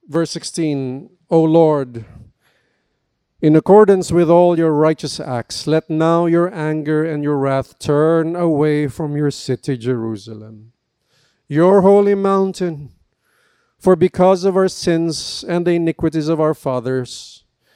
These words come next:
Jerusalem and your people have become a reproach to all those around us." Daniel nine sixteen. You know,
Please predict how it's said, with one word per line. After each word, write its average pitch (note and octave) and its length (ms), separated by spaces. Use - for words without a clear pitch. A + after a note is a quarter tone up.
Jerusalem F3 880
and E3 100
your E3 160
people B2+ 500
have D#3 300
become F#3+ 680
a F#3 100
reproach - 1000
to D#3+ 160
all E3 320
those D#3+ 680
around C3 420
us." - 480
Daniel B2+ 400
nine A#2+ 400
sixteen. A#2+ 720
You D#3+ 140
know, C#3+ 320